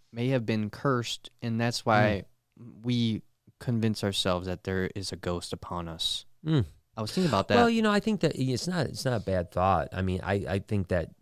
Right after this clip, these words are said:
Speaker 2: you know, well, I, you know, I don't know what I believe, but, you know, there is a lot of people that believe that
Speaker 1: Black magic.
Speaker 2: that, well, I think that there's a lot of people that think that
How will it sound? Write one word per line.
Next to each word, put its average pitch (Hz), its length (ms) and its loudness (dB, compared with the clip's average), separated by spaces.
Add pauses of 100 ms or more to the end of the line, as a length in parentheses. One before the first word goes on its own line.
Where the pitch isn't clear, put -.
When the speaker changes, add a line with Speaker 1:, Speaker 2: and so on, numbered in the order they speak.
(140)
Speaker 2:
you 110 140 -4
know, 139 140 0
well, 190 120 0
I, 247 100 6
you 170 200 2
know, 151 140 6
I 101 160 4
don't 98 240 2
know 80 160 0
what 82 180 -2
I 78 220 -4 (180)
believe, 85 480 -4
but, 85 300 0
you 90 260 -10
know, - 200 -8 (300)
there 92 220 -2
is - 360 -4
a 107 100 2
lot 95 340 4
of 87 300 -2 (720)
people 110 280 0
that 98 200 4
believe 92 440 0
that 90 280 0
Speaker 1:
Black 87 260 -4
magic. 85 520 -4
Speaker 2:
that, 180 180 -4
well, 220 180 2
I 202 140 6
think 214 180 0
that 180 160 2
there's 151 160 2
a 147 40 2
lot 135 100 6
of 120 80 2
people 117 220 0
that 101 180 0
think 104 160 -2
that 98 280 0